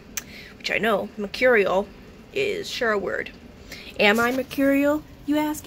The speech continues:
Am I a Mercurial person? I don't know. I'll have to actually Google Mercurial 'cause I'm not, I can't remember what it means. Or subject to sudden or unpredictable changes of mood or mind. Am I unpredictable? Not really. <laughs>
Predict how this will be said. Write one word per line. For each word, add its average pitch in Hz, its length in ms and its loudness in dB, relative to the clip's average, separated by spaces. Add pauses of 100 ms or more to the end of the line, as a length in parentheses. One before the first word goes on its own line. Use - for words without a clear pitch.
Am 233 180 -4
I 269 120 -4
a 277 100 -2
Mercurial 277 500 -2
person? 285 400 -2
I 233 100 -4
don't 262 120 -2
know. 311 100 2
I'll - 140 0
have 233 160 -6
to - 60 -6
actually 269 260 -6
Google 226 300 -4
Mercurial - 460 -10
'cause - 140 -14
I'm - 140 -12
not, 107 160 -12 (280)
I - 40 -18
can't - 200 -14
remember - 260 -16
what - 100 -14
it - 80 -18
means. - 300 -20 (280)
Or 226 80 -14
subject 254 480 0 (240)
to 269 240 0
sudden 285 540 -2
or 226 140 -2
unpredictable 247 800 -6
changes 240 460 -8
of 208 200 -6
mood 208 200 -4
or 196 100 -6
mind. 151 440 -6 (4000)
Am 254 80 -12
I 269 140 -6
unpredictable? 277 800 -8 (280)
Not - 260 -12
really. 277 220 -6
<laughs> - 60 -16